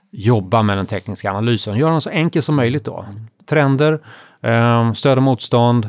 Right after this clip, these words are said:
formationer det första. Sen tittar jag på, eh, R S I och försöker få en uppfattning när det har gått lite för fort eller när det är lägre risk för mig att köpa en aktie när R S I är lågt till exempel.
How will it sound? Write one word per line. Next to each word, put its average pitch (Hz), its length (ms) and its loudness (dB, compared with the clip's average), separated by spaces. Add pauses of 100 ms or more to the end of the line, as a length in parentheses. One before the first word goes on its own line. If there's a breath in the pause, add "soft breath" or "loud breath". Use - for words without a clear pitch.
formationer 113 680 2
det 101 80 0
första. 101 500 -4 (380 loud breath)
Sen 117 100 0
tittar 127 240 0
jag 104 100 0
på, 101 320 2
eh, 95 480 0
R 92 80 -2
S 95 200 -4
I 104 380 2
och 98 600 -4
försöker 98 520 -8
få - 220 -6
en 98 80 -2
uppfattning 104 520 -2
när 98 140 -2
det 101 540 -4
har 101 160 0
gått 110 220 0
lite 104 140 0
för 101 120 -4
fort 120 340 0
eller 98 420 -2 (380 loud breath)
när 104 160 2
det 104 100 4
är 101 220 2
lägre 110 460 2
risk 104 320 0
för 117 100 0
mig 104 200 0
att 98 60 -4
köpa 101 320 0
en 131 80 -2
aktie 131 440 -2
när 117 180 0
R 110 60 2
S 104 120 -4
I 101 140 -2
är 98 40 -4
lågt 92 360 -10
till 139 140 -2
exempel. 123 640 -2